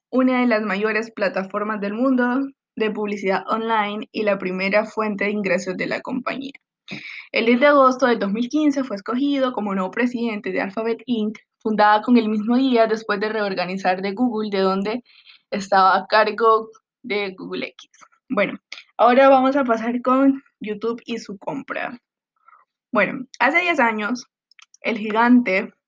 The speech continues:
de Internet, Google compró la plataforma de video YouTube por uno punto seiscientos cincuenta millones de dólares. Fue hasta entonces la adquisición más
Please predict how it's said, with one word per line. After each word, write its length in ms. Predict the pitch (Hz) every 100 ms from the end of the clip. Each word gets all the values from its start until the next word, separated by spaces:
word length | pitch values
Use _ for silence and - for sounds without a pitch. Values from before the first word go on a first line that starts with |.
| _
de 140 | - 208
Internet, 560 | 202 208 226 233 220 220
Google 380 | 214 190 190 247
compró 260 | 196 190
la 120 | 190
plataforma 540 | 196 226 208 202 202 208
de 60 |
video 280 | 214 190 180
YouTube 500 | 175 247 247 226 226 -
por 240 | 233 269 - - - - _ _ _ _ _ _ _ -
uno 420 | 330 349 330 -
punto 800 | 294 311 311 302 269 277 285 277
seiscientos 460 | 214 208 214 226
cincuenta 340 | 240 226 214 214
millones 360 | 226 202 196
de 80 | 226
dólares. 460 | 240 208 190 - -
Fue 160 | - 226
hasta 180 | 240
entonces 440 | 285 269 214 214 220
la 60 |
adquisición 580 | 202 - 202 196 214 226
más 320 | 233 254 294